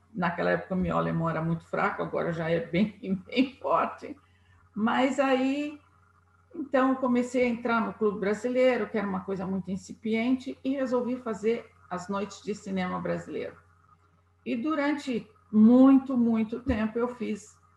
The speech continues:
regularmente noites de cinema brasileiro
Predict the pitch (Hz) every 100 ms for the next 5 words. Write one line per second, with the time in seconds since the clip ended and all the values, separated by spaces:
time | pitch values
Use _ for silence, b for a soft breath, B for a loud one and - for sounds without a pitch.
0 | _ 233 233 254 254 226 196 196 190 214
1 | 226 233 240 208 - 208 185 196 196 185
2 | 175 185 185 185 202 214